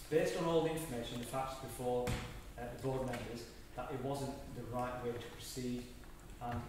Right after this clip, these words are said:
that's the basis of the decision. The same outcome at Policy and Resources Committee, and now this is, uh, another attempt to, uh, try and get this decision, uh, overturned.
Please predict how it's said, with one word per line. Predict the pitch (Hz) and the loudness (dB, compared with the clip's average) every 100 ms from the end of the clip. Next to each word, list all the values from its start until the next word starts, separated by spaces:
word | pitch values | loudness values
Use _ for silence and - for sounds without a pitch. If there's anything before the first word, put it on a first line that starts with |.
| - | 0
that's | 143 135 | 0 0
the | - 127 | -2 -2
basis | 123 120 - | 0 0 -4
of | 101 | -6
the | 113 | -8
decision. | - 131 120 123 120 - - - - - - - 117 | -4 -2 -2 -2 -4 -6 -12 -12 -12 -12 -14 -12 -8
The | |
same | 117 156 156 156 | 2 6 8 6
outcome | 135 120 - 123 120 117 - - - | 2 0 -2 -4 -4 -6 -8 -8 -6
at | - - - | -4 -4 -2
Policy | 135 - | -2 -2
and | 113 | -4
Resources | 107 123 123 - | -2 -2 -2 -4
Committee, | 127 120 120 117 | -6 -6 -4 -4
and | 117 | -2
now | 120 - 123 | -2 -2 -4
this | 117 120 | -4 -4
is, | 113 - - - - - 123 | -6 -8 -10 -10 -10 -8 -4
uh, | 120 127 | -4 -2
another | 135 123 - - | 2 4 4 4
attempt | 135 123 - - | 0 -2 -6 -6
to, | 123 117 113 - - - - - | -4 -4 -4 -8 -12 -12 -12 -8
uh, | 113 110 110 - - - - - - - - | -6 -6 -6 -6 -8 -12 -12 -8 -6 -4 -4
try | 151 135 | 0 0
and | 131 | 0
get | - | -2
this | - - | -4 -6
decision, | - 120 120 117 113 - - | -6 -6 -4 -6 -4 -4 -4
uh, | 120 120 | -4 -2
overturned. | 120 117 - 104 101 | 0 -2 -4 -6 -6